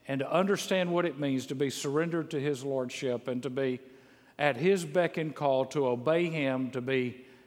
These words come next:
uh, not at ease in Zion, as Fred said in the video, but to realize that my life is my, not my own, that I've been bought with a price,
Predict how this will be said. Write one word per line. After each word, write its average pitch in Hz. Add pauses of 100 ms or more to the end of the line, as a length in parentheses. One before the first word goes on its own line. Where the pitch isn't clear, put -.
(120)
uh, 131
not 160
at 170
ease 175
in 165
Zion, 127 (140)
as 120
Fred 131
said 131
in 123
the 120
video, 113 (1900)
but 123
to 143
realize 156
that 131
my 165
life 170
is 139
my, 151
not 160
my 151
own, 156
that 135
I've 165
been 135
bought 147
with 131
a 120
price, -